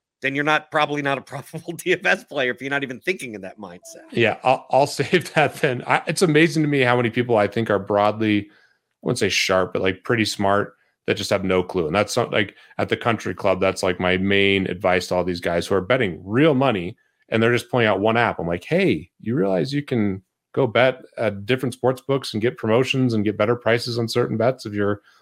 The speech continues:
Speaker 2: willing to bet at more places?" But yeah, I won't, I won't go into that anymore 'cause that is, that's, like, the first piece of advice for anyone getting into this that wants to at least try to make money.
Speaker 1: Right. Uh, the second thing, the second M,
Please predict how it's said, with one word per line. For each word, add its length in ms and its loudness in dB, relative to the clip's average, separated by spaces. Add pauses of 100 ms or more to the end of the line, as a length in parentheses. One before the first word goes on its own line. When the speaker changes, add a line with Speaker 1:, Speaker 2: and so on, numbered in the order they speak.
Speaker 2:
willing 180 2
to 60 -2
bet 100 4
at 60 -2
more 100 0
places?" 380 0
But 180 -2
yeah, 140 -2 (380)
I 120 6
won't, 260 6
I 60 6
won't 200 4
go 120 6
into 120 0
that 140 4
anymore 360 2
'cause 100 -10
that 160 2
is, 300 2 (440)
that's, 180 2
like, 120 2
the 60 0
first 320 -2
piece 160 -2
of 80 -4
advice 260 2
for 140 -2
anyone 260 -2
getting 240 -4
into 160 -10
this 280 -2
that 180 -4
wants 260 -2
to 80 -4
at 140 -8
least 180 0
try 140 -2
to 60 -8
make 180 -8
money. 240 -10 (880)
Speaker 1:
Right. 320 -2
Uh, 220 0 (520)
the 80 -18
second 400 -2
thing, 240 -6
the 80 -10
second 320 -4
M, 380 -12